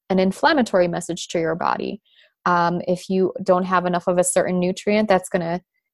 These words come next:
tell you, that's gonna prevent your body from producing anti-inflammatory responses. And really the, the basis of pharmacology is how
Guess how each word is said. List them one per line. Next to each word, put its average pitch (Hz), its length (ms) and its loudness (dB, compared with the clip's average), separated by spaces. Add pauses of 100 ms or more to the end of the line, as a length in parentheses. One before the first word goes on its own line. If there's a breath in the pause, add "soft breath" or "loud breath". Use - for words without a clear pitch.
(100)
tell 185 200 2
you, 190 200 0
that's 180 260 2
gonna 190 160 2
prevent 180 300 0
your 175 140 2
body 160 300 0
from 165 540 -2 (640)
producing 208 640 4
anti-inflammatory 156 1080 -4
responses. 165 760 -6 (340 soft breath)
And 214 200 4 (100)
really 277 400 4
the, 202 380 6 (120)
the 196 160 -2
basis 202 440 2
of 175 260 0
pharmacology 175 1000 0
is 156 260 -2 (180)
how 208 500 4